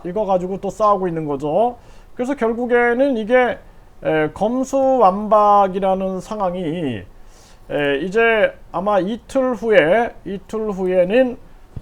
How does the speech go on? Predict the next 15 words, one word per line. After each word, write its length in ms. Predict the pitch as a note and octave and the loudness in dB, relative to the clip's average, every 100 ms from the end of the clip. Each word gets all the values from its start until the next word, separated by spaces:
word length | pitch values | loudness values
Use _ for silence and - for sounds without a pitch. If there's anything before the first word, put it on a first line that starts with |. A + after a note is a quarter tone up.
| - - | -12 -6
에, 600 | D3 D3 C#3+ C#3 C3 B2 - - - - - - | -4 -2 0 0 0 -2 -14 -20 -20 -20 -20 -16
표결해서 880 | - D#4 D4 C4+ A#3+ G3 F3 F#3 A3 | -2 2 6 6 6 2 2 2 2
백오십 340 | E3 G3 G3+ G#3+ | -2 -4 -4 -4
명 180 | G3+ | -6
이상, 480 | F3 E3+ F3+ D3 A#2 - - | -6 -2 0 0 -4 -12 -12
에, 520 | C3 C3 B2+ B2 A#2 A2 - - - - - - - B2+ | -4 -2 -2 -2 -6 -10 -14 -20 -20 -20 -20 -20 -14 -6
에, 220 | B2+ A#2 | -6 -6
진행되지 500 | G3 A3+ G#3 F#3 F#3 | -2 0 2 2 2
않겠느냐, 680 | C#3+ C3+ D#3+ D3 C#3+ A#2+ A2+ - | -2 -4 -4 -2 -2 -2 -8 -12
에, 140 | B2+ B2 | -10 -8
그래서 240 | C#3+ D3 | -8 -10
통과되지 540 | - B3+ A#3+ A3+ F#3+ F3+ | -6 0 4 4 2 0
않겠느냐, 500 | D3+ E3+ D3+ D3 C3+ | -2 -4 -6 -2 -2
이렇게 240 | C#3+ E3 | -2 -6
보여지고요. 760 | - D#3+ D#3 D3 C3+ D#3 F3 | -4 -2 -2 -2 -2 2 0